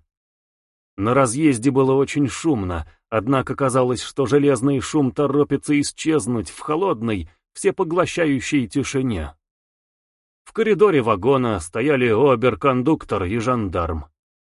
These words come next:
Дверь в купе заткнул собою поручик Трифонов. «Штатский?» — вполголоса, изумлённо и сипло спрашивал он.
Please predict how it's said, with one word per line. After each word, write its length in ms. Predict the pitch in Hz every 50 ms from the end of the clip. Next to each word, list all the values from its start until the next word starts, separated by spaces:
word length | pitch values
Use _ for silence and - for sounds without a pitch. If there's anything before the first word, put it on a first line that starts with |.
| _ _ _
Дверь 380 | 92 101 110 139 147 147 131
в 100 | - -
купе 320 | - 151 143 - 151 143 131
заткнул 520 | 110 135 127 - - - 143 147 139 135 -
собою 460 | - - 139 117 127 131 131 127 -
поручик 520 | - 139 123 120 117 - - 143 - -
Трифонов. 680 | - 117 98 95 87 - - 92 90 85 80 - - _ _ _ _ _ _ _ _ _
«Штатский?» — 880 | _ - - - - 123 165 226 - - - - 269 262 247 220 147 - _ _ _ _ _ _
вполголоса, 880 | _ _ - 165 160 147 131 117 185 185 165 151 127 - - 139 110 90 78 80 95
изумлённо 640 | 90 104 107 101 104 110 117 135 151 151 135 123
и 160 | 113 110 117
сипло 480 | 113 - - 185 170 - - 123 127 123
спрашивал 680 | - - - 185 170 139 - - 110 92 92 87 87
он. 160 | 85 80 73